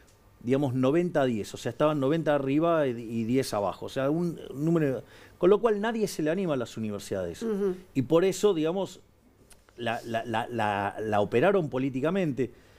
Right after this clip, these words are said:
Speaker 1: porque en realidad, si vos mirás la primer marcha, yo paso los números oficiales, después lo que dicen los organizadores son lo de los organizadores.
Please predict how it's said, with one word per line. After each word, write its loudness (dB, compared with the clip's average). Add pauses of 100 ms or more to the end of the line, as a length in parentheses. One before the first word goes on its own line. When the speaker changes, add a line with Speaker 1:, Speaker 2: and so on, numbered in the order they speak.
(140)
Speaker 1:
porque 0
en 0
realidad, 4
si -4
vos 2
mirás 0
la 0
primer 0
marcha, 0 (420)
yo -2
paso 0
los 4
números -2
oficiales, -2
después 2
lo 2
que -4
dicen -2
los -2
organizadores 0
son -4
lo 0
de 0
los -4
organizadores. -6